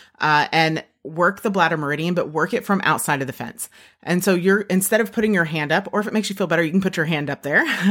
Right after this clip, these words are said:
<laughs> but just where he can't bite you. Um, but you're gonna start at that inside corner of the eye for the bladder meridian,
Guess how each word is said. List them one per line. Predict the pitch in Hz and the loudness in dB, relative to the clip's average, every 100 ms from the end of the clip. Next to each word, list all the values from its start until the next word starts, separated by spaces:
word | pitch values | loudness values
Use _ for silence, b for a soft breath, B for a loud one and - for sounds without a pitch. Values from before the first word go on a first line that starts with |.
| 214 | 4
<laughs> | |
but | 185 175 165 | 4 2 0
just | - 196 - 180 | -4 -4 -6 0
where | 170 | 2
he | 165 196 | 2 0
can't | 180 139 | -2 -4
bite | 98 135 | -4 -4
you. | - 233 B B B B | -2 -4 B B B B
Um, | - 170 180 - | 2 2 2 -2
but | 196 | 0
you're | 214 | 0
gonna | 226 | 0
start | 208 - 214 240 214 - | 0 0 0 2 0 -2
at | 165 170 175 | -2 0 0
that | 165 - | 0 0
inside | 165 185 165 | -2 0 -2
corner | - 170 | -2 0
of | 160 | 0
the | 147 - | -2 -2
eye | 160 180 196 | 0 2 2
for | 196 | -2
the | 147 | -2
bladder | 147 147 | 0 0
meridian, | 147 147 180 208 | 2 0 2 2